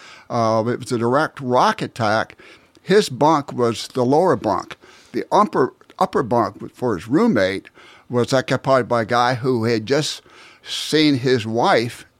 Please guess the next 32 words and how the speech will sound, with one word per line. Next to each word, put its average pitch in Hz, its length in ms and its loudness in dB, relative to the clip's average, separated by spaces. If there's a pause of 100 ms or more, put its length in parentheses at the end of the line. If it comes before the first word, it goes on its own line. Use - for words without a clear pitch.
(120)
in 120 200 -2
Hawaii. 127 520 0
He 117 80 0
was 120 160 -2
on 127 120 0
his 117 160 -4
way 117 180 -2
back 135 500 -2 (320)
from, 117 340 0
uh, 107 240 2 (220)
rest 135 320 0
and 110 340 -6
recreation, 127 720 -2
R 104 220 0
and 104 100 -4
R. 165 360 0 (360)
So - 160 0
if 117 140 0
he 180 100 0
had 185 180 2 (140)
arrived 131 560 2 (180)
<laughs> - 180 -10
a - 40 -6
day 135 260 4
later, 120 400 2
he 113 100 -4
would 147 180 -2
have 110 80 -6
been 113 160 -4
killed, - 300 0
like 107 140 -4
John. 131 480 -2